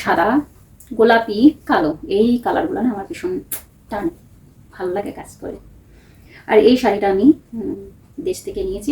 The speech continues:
টার্সেল করা আছে, দেখতে পাচ্ছ। এগুলা ভীষণ সুন্দর, আর এত বেশি সফট, শাড়িটা এত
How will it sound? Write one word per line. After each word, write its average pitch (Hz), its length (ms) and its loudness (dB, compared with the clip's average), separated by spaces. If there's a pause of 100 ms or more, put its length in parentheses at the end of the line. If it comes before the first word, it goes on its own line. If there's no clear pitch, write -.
টার্সেল 226 340 -6
করা - 180 -4
আছে, - 180 -12
দেখতে - 240 -16
পাচ্ছ। - 160 -14 (520)
এগুলা 311 220 -4 (680)
ভীষণ 220 300 -6
সুন্দর, 226 240 -4 (100)
আর 208 80 2 (120)
এত - 120 -10 (120)
বেশি 277 160 2 (100)
সফট, 220 300 2 (140)
শাড়িটা 208 320 -2
এত - 100 -16